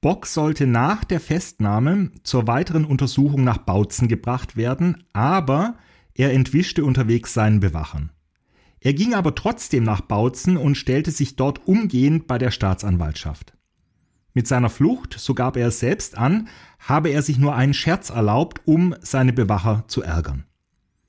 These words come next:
Die beiden Brandstiftungen leugnete er und sie konnten ihm auch nicht nachgewiesen werden,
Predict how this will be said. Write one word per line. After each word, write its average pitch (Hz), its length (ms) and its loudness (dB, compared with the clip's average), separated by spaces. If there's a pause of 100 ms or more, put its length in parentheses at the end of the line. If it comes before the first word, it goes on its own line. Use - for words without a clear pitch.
(440)
Die 127 80 2
beiden 139 260 2
Brandstiftungen 175 720 0
leugnete 151 520 2
er 185 420 0
und 143 220 2
sie 151 80 0
konnten 151 340 -2
ihm 135 140 -2
auch 127 140 2
nicht 151 220 0
nachgewiesen 120 840 0
werden, 143 280 0